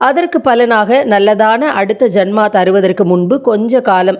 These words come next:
இவனுக்கு தேவலோக வாசம் கிடைக்குமே தவிர தேவலோகத்திலேயே இவனுக்கு நிரந்தர வாசம் கிடைக்காது. புண்ணிய பலனை இவன் அனுபவித்து விட்டான் என்று கணக்கு பார்த்தவுடன்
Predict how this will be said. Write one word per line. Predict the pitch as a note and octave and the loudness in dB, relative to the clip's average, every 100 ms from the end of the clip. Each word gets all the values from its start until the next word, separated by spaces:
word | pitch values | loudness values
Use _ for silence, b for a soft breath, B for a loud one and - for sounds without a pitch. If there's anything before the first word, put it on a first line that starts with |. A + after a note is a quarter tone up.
| B B B - | B B B -4
இவனுக்கு | B3+ C4 B3+ B3 | 0 2 2 0
தேவலோக | G3+ A3 A#3 A3+ A3 G3+ | 2 2 2 0 0 0
வாசம் | F#3+ F#3 F#3+ F3+ | 0 0 -4 -4
கிடைக்குமே | F#3+ G3 G3 F#3 | -2 -2 -2 -4
தவிர | F#3 E3+ F#3+ E3+ - B B B | -2 -2 0 -2 -6 B B B
தேவலோகத்திலேயே | F3+ G3 B3 D#4 D#4 D4+ D4+ C#4 C#4 C#4 C#4+ | 0 2 2 2 0 -2 -2 -2 0 0 0
இவனுக்கு | B3+ B3 B3 A3+ | 0 -2 -2 -2
நிரந்தர | G3 G#3+ B3+ C#4 | 0 0 0 0
வாசம் | B3+ A3+ A3+ B3 | 2 0 -2 -4
கிடைக்காது. | B3 F#3+ F3 F3+ F3 - - b b b - | -2 -2 -2 -2 -2 -6 -10 b b b 0
புண்ணிய | D4+ E4+ F#4 | 2 2 2
பலனை | E4+ C4 B3+ C4 - A#3 | 0 0 2 0 -2 -4
இவன் | A#3 A#3 G#3+ | 0 0 0
அனுபவித்து | G#3+ A3 C4 D4 C4 A#3 | -4 -2 0 -2 -2 -2
விட்டான் | A3 A3 A3+ A#3+ | 0 0 -2 0
என்று | G3+ G3 G#3+ C4 | -2 2 0 0
கணக்கு | G#3+ G#3+ C4 C#4+ | -2 -2 -4 -2
பார்த்தவுடன் | G#3+ F#3+ G3 F3+ F3+ | -2 0 0 0 0